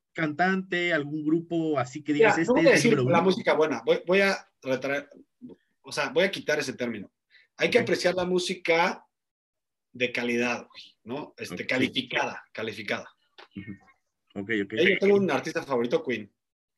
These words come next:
Speaker 1: El
Speaker 2: Todo es
Speaker 1: uno.
Speaker 2: mío.
Speaker 1: <laughs> Sí.
Speaker 2: Y
Speaker 1: ¿Cuánto va a
Speaker 2: Nacho.
Speaker 1: durar el, el bigote con, <laughs> con
Speaker 2: Me
Speaker 1: Andrés?
Speaker 2: gustó, me gustó un
Speaker 1: Y ya.
Speaker 2: rato.
Speaker 1: Ah, ok, ok. ¿Ya te lo habías dejado alguna
Speaker 2: No,
Speaker 1: vez?
Speaker 2: ya acá no se dejó el bigote, se pasó. Nada más se
Speaker 1: <laughs>
Speaker 2: raspó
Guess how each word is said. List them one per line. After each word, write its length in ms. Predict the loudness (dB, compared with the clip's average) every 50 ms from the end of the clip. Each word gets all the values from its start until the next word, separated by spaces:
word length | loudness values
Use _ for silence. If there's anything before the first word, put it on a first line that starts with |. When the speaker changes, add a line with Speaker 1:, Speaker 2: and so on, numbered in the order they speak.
| _ _ _ _ -20 -10 _
Speaker 1:
El 60 | 0 2
Speaker 2:
Todo 100 | 4 4
es 60 | 4
Speaker 1:
uno. 60 | 2 0
Speaker 2:
mío. 100 | -4 -6 _ _ _ _ _ _ _ _ _ _ _ _ _ _ _ _ _ _ _ _
Speaker 1:
<laughs> 460 | -4 -2 0 0 0 0 0 -4 -8 _ _ _ -10 -8 -8 -6 -8 -10 -10 -6 -4
Sí. 220 | -2 -2 -2 -4
Speaker 2:
Y 120 | -6 -4 -2
Speaker 1:
¿Cuánto 240 | 0 0 2 2 2
va 40 |
a 40 | 2 2 2
Speaker 2:
Nacho. 20 | 2
Speaker 1:
durar 280 | 2 4 4 4 4 4
el, 180 | 2 2 0
el 140 | 0 -2 -2
bigote 420 | -2 -2 -2 -2 -2 -2 -4 -4
con, 460 | -4 -6 -6 -6 -6 -8 -8 -10 -12 -12 -12
<laughs> 80 | -6 -2
con 140 | -2 -2 -2
Speaker 2:
Me 80 | -2 -6
Speaker 1:
Andrés? 280 | -6 -8 -6 -2 0 0
Speaker 2:
gustó, 440 | 0 2 2 4 6 6 6 4 2 -4 -4 -4
me 80 | -2
gustó 280 | -2 -2 -2 0 0 0 2
un 140 | 2 0
Speaker 1:
Y 20 | 0
ya. 60 | 0
Speaker 2:
rato. 240 | 0 -2 -6 -8 -10 _ _ -20 -20 _ _ _ _
Speaker 1:
Ah, 220 | 2 4 4 4 4
ok, 140 | 2 0 -2 -2 -2 -2 -2
ok. 80 | -4 -4 -6 -2 0
¿Ya 120 | 0 2
te 100 | 2 2
lo 60 | 2
habías 100 | 2 2
dejado 200 | 0 0 0 0
alguna 180 | 2 4 6 6
Speaker 2:
No, 60 | 6
Speaker 1:
vez? 80 | 6 6
Speaker 2:
ya 80 | 4
acá 260 | 6 6 6 6 6
no 140 | 8 8 6
se 140 | 6 8 6
dejó 220 | 6 6 6 6
el 80 | 4 4
bigote, 580 | 4 4 2 2 2 0 -2 -6 -6 -8 -14 -20 _ _
se 240 | -18 -10 -10 -8
pasó. 500 | -6 -6 -4 -2 -2 -2 -2 -4 -6 -12 _ _ _ _
Nada 160 | -8 0 2 2
más 80 | 6 6
se 100 | 6 6
Speaker 1:
<laughs> 180 | 6 4 0 0
Speaker 2:
raspó 120 | -2 -2